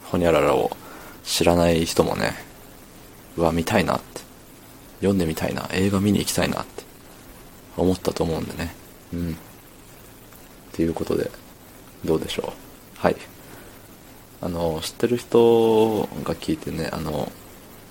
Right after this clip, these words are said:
怒らないでください。すいません。出来心なんで。そんな悪く言ったつもりもないので、そんなに怒らないでください。ね。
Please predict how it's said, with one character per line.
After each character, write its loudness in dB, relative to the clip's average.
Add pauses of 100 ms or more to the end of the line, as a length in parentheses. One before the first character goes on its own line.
(120)
怒 2
ら 6
な 0
い -4
で -4
く -6
だ -2
さ -8
い。 -14
す 0
い 2
ま 0
せ -4
ん。 -6 (500)
出 4
来 4
心 8
な -4
ん -6
で。 -8 (400)
そ -6
ん -2
な 2
悪 8
く 2
言 6
っ 4
た 4
つ 0
も 4
り 4
も 4 (840)
な 4
い 2
の -2
で、 -2 (320)
そ -6
ん -2
な 0
に 0
怒 2
ら 6
な 2
い -4
で -10
く -16
だ -6
さ -8 (720)
い。 -2
ね。 -4